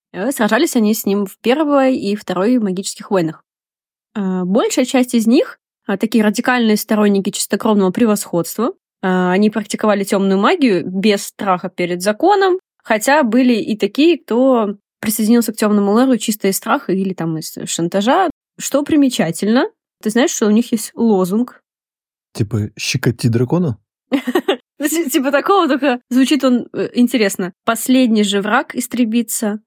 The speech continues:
Speaker 1: смерть». Это библейская
Speaker 2: Мгм.
Speaker 1: цитата. И мы знаем, что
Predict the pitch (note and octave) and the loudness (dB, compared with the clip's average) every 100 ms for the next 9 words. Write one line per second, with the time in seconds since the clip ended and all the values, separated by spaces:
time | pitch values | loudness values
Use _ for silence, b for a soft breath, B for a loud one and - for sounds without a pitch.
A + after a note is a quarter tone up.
0 | _ - A3 G3+ E3 - - _ _ _ | _ -2 0 2 0 -4 -18 _ _ _
1 | G3+ G3 G3 F#3 G3 F#3+ F#3 - - - | -4 -2 -2 0 0 0 -2 0 -2 -2
2 | G3 A3 C#4+ F#3 - _ _ G3+ G3+ G3 | -2 -2 0 -4 -6 _ _ -2 0 2
3 | A3 G#3+ F#3+ F#3 - F#3+ F3+ F3+ E3+ | 2 2 2 -2 -2 0 2 0 -2